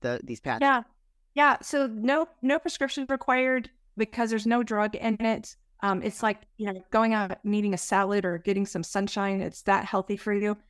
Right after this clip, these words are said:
Speaker 2: The only people that should consider talking to their doctor about before they ever even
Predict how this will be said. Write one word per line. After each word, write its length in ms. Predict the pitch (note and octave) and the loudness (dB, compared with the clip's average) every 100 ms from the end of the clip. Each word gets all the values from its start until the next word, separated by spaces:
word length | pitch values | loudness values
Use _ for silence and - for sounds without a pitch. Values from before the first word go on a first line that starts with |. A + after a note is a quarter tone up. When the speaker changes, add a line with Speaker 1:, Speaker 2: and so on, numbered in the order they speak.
| - | -2
Speaker 2:
The 100 | G#3+ | 2
only 260 | B3+ D#4+ | 4 4
people 320 | D#4 C4+ C4 B3 | 2 0 0 2
that 160 | B3 G3 | 0 0
should 200 | - G3+ _ _ - _ - | -2 -4 _ _ -20 _ -6
consider 380 | - G3+ - G#3+ | -4 -2 0 0
talking 340 | G#3+ G3+ A3 | 2 0 2
to 100 | G3+ | -2
their 140 | F#3+ F3 | -2 -2
doctor 580 | F3 G3 - G#3 F#3+ F#3 | 0 -2 0 0 0 0
about 440 | G3+ F#3+ F#3 - G3 | -2 0 0 -2 -6
before 380 | F#3+ - G3+ | -6 -2 0
they 160 | G3 F#3+ | 2 4
ever 300 | F3+ F#3 F3 - | 4 2 -2 -2
even 280 | F#3+ F#3+ | -2 -2